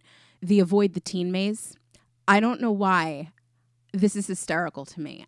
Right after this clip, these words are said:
I, I just enjoy the scene so much. It's pretty quick.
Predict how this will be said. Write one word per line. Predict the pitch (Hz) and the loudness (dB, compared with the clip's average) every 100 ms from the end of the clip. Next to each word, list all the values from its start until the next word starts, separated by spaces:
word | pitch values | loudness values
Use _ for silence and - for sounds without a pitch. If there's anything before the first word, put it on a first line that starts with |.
| - | -4
I, | 185 185 - | -2 -2 0
I | 190 | 0
just | 190 196 - | 0 -4 -6
enjoy | 202 185 190 190 | -6 -4 -2 0
the | 208 | 0
scene | 220 - 208 202 | -2 -4 -4 -2
so | - 180 | -2 -2
much. | 180 156 160 - | -2 -4 -8 -8
It's | 190 175 - | -8 -8 -12
pretty | - - 220 233 220 - | -14 -6 -4 -4 -6 -10
quick. | - - 196 160 - - | -12 -2 0 0 -4 -14